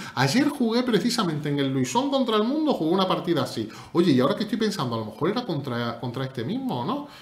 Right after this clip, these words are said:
Heriberto treinta y siete, jugamos ayer, luego me lo dice. Luego me lo cuentas, de momento yo me vengo con mi alfil por aquí. ¿Para qué me sirve tener el alfil en E dos? Pues mira, para ponerlo por F tres, que me apetece,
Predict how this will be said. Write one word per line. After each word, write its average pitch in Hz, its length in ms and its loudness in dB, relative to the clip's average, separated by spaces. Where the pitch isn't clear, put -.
Heriberto 175 680 2
treinta 269 300 -2
y 220 40 0
siete, 254 340 0
jugamos 165 400 -2
ayer, 254 300 0
luego 190 200 2
me 180 80 4
lo 151 100 4
dice. 143 440 2
Luego 214 520 6
me 277 120 4
lo 208 160 4
cuentas, 214 600 4
de 185 100 4
momento 226 680 2
yo 185 160 6
me 143 100 4
vengo 156 520 2
con 143 180 0
mi 143 80 2
alfil 139 480 2
por 240 200 2
aquí. 165 460 0
¿Para 180 180 2
qué 247 80 2
me 285 100 2
sirve 254 300 2
tener 240 260 2
el 233 120 2
alfil 226 300 2
en 220 100 4
E 220 80 4
dos? 226 180 4
Pues 214 140 2
mira, 208 160 2
para 196 180 2
ponerlo 240 340 2
por 240 140 4
F 220 200 0
tres, 151 180 0
que 170 100 0
me 170 140 4
apetece, 156 680 0